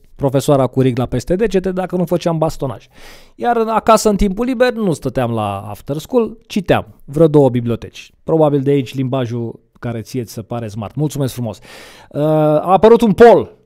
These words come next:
un, uh, un, uh, cum se zice poll? Că vorbeam de două biblioteci citite. Zi-mi, sondaj, mă. Așa, sondaj.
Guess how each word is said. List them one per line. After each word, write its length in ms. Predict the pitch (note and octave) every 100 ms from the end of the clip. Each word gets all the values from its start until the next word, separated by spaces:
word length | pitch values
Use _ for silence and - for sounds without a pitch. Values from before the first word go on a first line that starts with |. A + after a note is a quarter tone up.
| _
un, 220 | - D3+
uh, 520 | E3 D#3+ D#3+ D#3 D3+ D#3+
un, 220 | D#3+ D#3+
uh, 720 | D#3 D3 D3 C#3+ C#3 C3+ C3
cum 220 | - -
se 120 | F3 C3
zice 280 | A2+ - - _ _ _ _ _ _ _
poll? 320 | - A2 F#2+ -
Că 100 | - A#2 A#2
vorbeam 260 | A2+ B2
de 100 | B2
două 200 | A#2 C3
biblioteci 460 | A#2+ A#2 B2+ C#3 B2+
citite. 380 | - A#2+ A#2 G#2+
Zi-mi, 280 | C3+ F#3+ D3+
sondaj, 520 | - D#3 D3+ D#3+ -
mă. 100 | G2+ - _ _ _ _
Așa, 320 | C#3 D#3+ -
sondaj. 540 | A2 C3+ C#3+ D3 A#2+